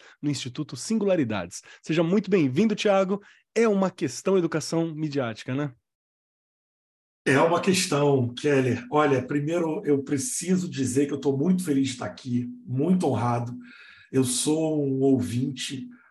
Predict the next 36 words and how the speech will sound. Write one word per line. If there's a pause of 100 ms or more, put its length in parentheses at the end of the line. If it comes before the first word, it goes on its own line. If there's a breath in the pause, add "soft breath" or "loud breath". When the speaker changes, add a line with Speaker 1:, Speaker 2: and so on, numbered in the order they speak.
(140)
Speaker 2:
quanto
mais
do,
do,
do
podcast.
Uma,
pra
mim,
uma
honra. (380 loud breath)
Mas
me
Speaker 1:
<laughs>
Obrigado.
Speaker 2:
divirto
muito
com
vocês.
Muito,
muito
legal.
Tô
muito
feliz
de
estar
aqui. (720 loud breath)
Olha,
quando
a
gente
fala
em
formação
integral